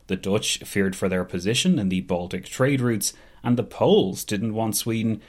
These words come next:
sharing another land border with them in northern Europe. Though each of these powers were eager in their opposition, none was as bitter as the campaign mounted by the Elector of Brandenburg,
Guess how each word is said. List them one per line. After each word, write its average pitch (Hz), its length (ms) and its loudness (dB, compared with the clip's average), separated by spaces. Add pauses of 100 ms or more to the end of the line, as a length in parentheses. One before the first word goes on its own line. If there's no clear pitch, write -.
(100)
sharing 139 380 4
another 151 300 4
land 123 360 4
border 101 320 4
with 92 280 -4
them 117 280 0
in 113 140 2
northern 90 380 0
Europe. 127 400 -2 (600)
Though 160 200 4
each 190 180 2
of 226 80 0
these 170 180 2
powers 98 420 0
were 101 180 -2
eager 113 420 4
in 92 100 4
their 90 180 0
opposition, 123 640 0 (220)
none 147 440 6
was 185 180 6
as 190 160 6
bitter 110 440 2
as 107 140 0
the 104 100 -4
campaign 117 600 0
mounted 95 460 2
by 92 140 0
the 92 120 0
Elector 123 440 0
of 143 120 -4
Brandenburg, 90 720 -2